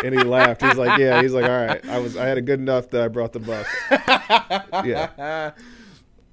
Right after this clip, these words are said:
Speaker 2: That's awesome. You know, you know what you should have done is you should have really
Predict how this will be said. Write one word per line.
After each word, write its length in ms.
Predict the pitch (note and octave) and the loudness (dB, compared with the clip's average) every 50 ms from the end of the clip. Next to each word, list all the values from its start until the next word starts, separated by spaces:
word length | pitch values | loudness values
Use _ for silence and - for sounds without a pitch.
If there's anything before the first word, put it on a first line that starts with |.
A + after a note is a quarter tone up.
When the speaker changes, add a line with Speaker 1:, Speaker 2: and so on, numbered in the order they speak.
| _ _ - _ - | _ _ -20 _ -4
Speaker 2:
That's 220 | C3 C3 C3 - | -2 -2 -2 0
awesome. 300 | C3+ C3+ C3+ C3 - A#2+ A2 | 2 0 0 0 -2 -6 -6
You 100 | A#2+ C3+ | -6 -4
know, 140 | D3+ E3 E3 | -2 -4 -4
you 120 | C#3+ C#3+ | -4 -4
know 80 | C#3+ D3+ | -2 -2
what 100 | D#3 D3 | -2 -2
you 60 | C#3+ C3 | -4 -6
should 180 | - - C3+ | -6 -8 -8
have 100 | A#2+ G#2+ | -8 -8
done 320 | G2 G#2+ G2+ G#2+ B2 D3+ D#3 - _ _ _ _ _ _ _ _ - | -8 -6 -6 -6 -6 -8 -10 -14 _ _ _ _ _ _ _ _ -14
is 160 | A#2 A2 A2 | -14 -12 -12
you 120 | A#2 A#2 | -14 -14
should 220 | A2+ - - C#3 B2+ | -14 -12 -10 -8 -8
have 140 | A#2 G2+ | -10 -10
really 680 | G2+ G2 G#2 A2 A2+ A#2+ B2 B2 B2+ B2 A#2 G#2+ G#2+ | -12 -12 -8 -6 -4 -4 -4 -4 -4 -4 -4 -6 -8